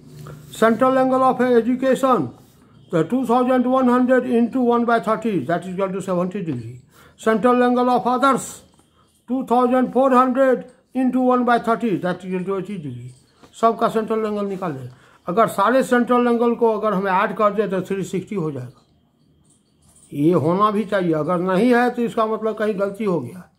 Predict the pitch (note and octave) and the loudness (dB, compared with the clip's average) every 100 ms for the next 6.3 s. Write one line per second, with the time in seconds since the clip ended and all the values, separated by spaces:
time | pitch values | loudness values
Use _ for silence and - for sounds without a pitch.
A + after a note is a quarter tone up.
0 | _ _ _ _ _ _ _ _ _ _ | _ _ _ _ _ _ _ _ _ _
1 | _ - _ _ _ _ _ _ _ _ | _ -20 _ _ _ _ _ _ _ _
2 | _ _ - _ - - A#3 B3+ A#3+ B3 | _ _ -20 _ -8 0 2 2 2 2
3 | B3 C4 C4 C4 C4 C4+ C#4 B3+ A3+ A3 | 2 2 2 2 2 2 2 4 4 4
4 | A3 - _ _ _ _ - - F3 F#3+ | -2 -20 _ _ _ _ -20 -10 -6 -4
5 | F3 A#3 A#3+ B3+ C4 C4 B3 C3 F#3+ B3 | 0 4 4 4 2 2 0 -2 0 0
6 | B3 B3 C4+ | 2 0 0